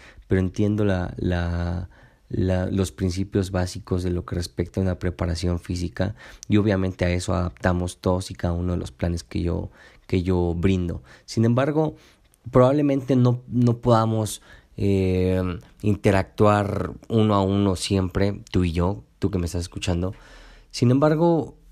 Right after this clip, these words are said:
pretendo darte la, la información, como te lo mencionaba hace rato,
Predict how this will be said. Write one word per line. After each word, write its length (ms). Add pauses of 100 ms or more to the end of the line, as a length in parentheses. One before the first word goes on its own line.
(120)
pretendo 540
darte 360
la, 640
la 220
información, 840 (300)
como 180
te 80
lo 80
mencionaba 400
hace 160
rato, 340